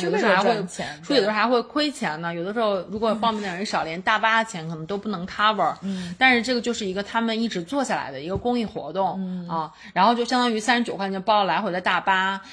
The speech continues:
Speaker 1: 然后每个人发了一双手套，然后还有就是这个垃圾袋儿嘛，然后还给每个人一个，
Speaker 2: 嗯。
Speaker 1: 就是一个那个，一个，一个，一张证书，
Speaker 2: 哦。
Speaker 1: 就是你参加这个活动，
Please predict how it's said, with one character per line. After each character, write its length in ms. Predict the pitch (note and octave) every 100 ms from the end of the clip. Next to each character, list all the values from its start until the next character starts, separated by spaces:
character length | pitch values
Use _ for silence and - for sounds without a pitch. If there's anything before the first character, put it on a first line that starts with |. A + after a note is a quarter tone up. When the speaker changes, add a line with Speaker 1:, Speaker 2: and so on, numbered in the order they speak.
| A#3
Speaker 1:
然 100 | F3+
后 140 | A3 A3
每 160 | E3+
个 60 | D#3
人 200 | E3 F3+
发 200 | F3+ A3
了 80 | A3
一 80 |
双 180 | A3 G#3
手 180 | G3+ -
套， 360 | - A3+ F#3+ D#3+
然 140 | F3
后 80 | F#3+
还 100 | F#3
有 140 | F3
就 100 | E3+
是 160 | F#3 F3
这 80 | F3
个 160 | E3
垃 180 | F3+ G3
圾 140 | G3+ G#3
袋 100 | B3+
儿 140 | G3+
嘛， 140 | D#3+
然 100 | E3+
后 60 | A3+
还 160 | G#3+ A3
给 120 | A#3
每 160 | G#3+
个 80 | D3
人 240 | F3 F3+ F#3+
一 60 |
个， 280 | F#3 A3 F3+
Speaker 2:
嗯。 80 | D#3
Speaker 1:
就 80 | G3+
是 140 | G3
一 100 | E3
个 160 | F3 G#3+
那 140 | G#3 F#3
个， 280 | E3 D3+
一 160 | C#3+ G3
个， 100 | G#3
一 160 | G3 G#3+
个， 160 | A3+
一 80 | A3+
张 220 | A#3+ A#3+
证 200 | A#3+ G#3
书， 380 | G3 - A#3 A#3 A#3 _
Speaker 2:
哦。 200 | G3+ G#3 A3+
Speaker 1:
就 60 |
是 120 | A3
你 180 | G#3+ E3
参 200 | D#3 -
加 160 | A3+ A3
这 60 | G3+
个 80 |
活 240 | F3 E3 D3+
动， 240 | F#3 E3